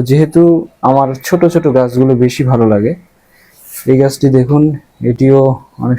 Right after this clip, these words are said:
সুন্দর একটি গাছ, ডিজাইনটি কত সুন্দর, হেভি একটা এই গাছটিও। আর ছোট ছোট গাছগুলোকে মেনটেন করা একটু কঠিন হয়, কারণ ছোট যেহেতু আপনাকে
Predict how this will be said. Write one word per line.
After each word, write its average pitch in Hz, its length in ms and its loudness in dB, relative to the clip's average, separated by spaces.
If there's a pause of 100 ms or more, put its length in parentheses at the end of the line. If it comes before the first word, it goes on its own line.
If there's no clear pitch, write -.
সুন্দর 135 320 2
একটি 123 140 -6 (100)
গাছ, 139 160 -2 (1300)
ডিজাইনটি 127 540 2
কত 123 120 0 (140)
সুন্দর, 127 340 2 (720)
হেভি 120 300 -2 (100)
একটা 120 220 -6 (1000)
এই 123 180 0
গাছটিও। 127 480 0 (1000)
আর 113 60 -4 (120)
ছোট 139 140 0 (120)
ছোট 139 120 -2 (140)
গাছগুলোকে 127 600 0
মেনটেন 123 320 0 (100)
করা 123 180 0 (1040)
একটু 175 200 -2 (100)
কঠিন 160 320 0
হয়, 165 200 2
কারণ 135 220 0 (800)
ছোট 156 160 0 (140)
যেহেতু 135 300 2 (880)
আপনাকে 131 300 -2